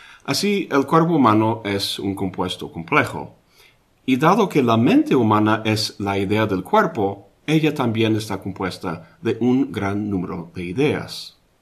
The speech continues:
La mente es estructuralmente isomórfica con el cuerpo. Lo que se van dando al nivel del cuerpo se dan también entre las ideas que componen la mente. Bueno,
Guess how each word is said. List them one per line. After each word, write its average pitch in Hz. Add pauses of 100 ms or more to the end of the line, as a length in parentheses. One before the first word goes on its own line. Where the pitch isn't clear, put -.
(840)
La 160
mente 196
es -
estructuralmente 98
isomórfica 117
con 95
el 98
cuerpo. - (380)
Lo 147
que 156
se 147
van 147
dando 143
al 117
nivel 107
del 107
cuerpo 131
se -
dan 135
también 113
entre 98
las 92
ideas 90
que 90
componen 85
la 95
mente. 95 (800)
Bueno, 85